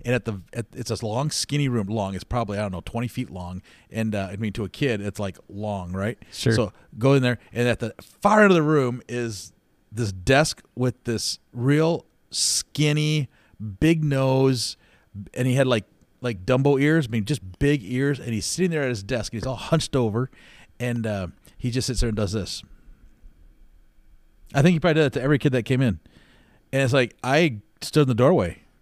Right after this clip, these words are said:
Speaker 1: and I just, I was scared to death. I don't remember what, what happened beyond that, but I'm alive, so that's good.
Speaker 2: I suppose that's a win.
Speaker 1: Yeah. And then I had a teacher in, in high school, scared, oh, just scared, scared, scared.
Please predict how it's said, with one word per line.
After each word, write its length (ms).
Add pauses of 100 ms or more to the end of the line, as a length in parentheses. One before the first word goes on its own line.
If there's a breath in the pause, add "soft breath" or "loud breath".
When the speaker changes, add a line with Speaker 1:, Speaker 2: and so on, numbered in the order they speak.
(140)
Speaker 1:
and 460
I 140
just, 220
I 100
was 100
scared 240
to 40
death. 220 (1300)
I 60
don't 100
remember 220
what, 240
what 120
happened 240
beyond 220
that, 120
but 100
I'm 60
alive, 380
so 280 (100)
that's 180
good. 180 (100)
Speaker 2:
I 40
suppose 200
that's 180
a 40
win. 160
Speaker 1:
Yeah. 80 (320 soft breath)
And 100
then 80
I 60
had 160
a 20
teacher 340
in, 200
in 180
high 140
school, 280
scared, 460 (140)
oh, 160
just 220
scared, 420
scared, 240
scared. 260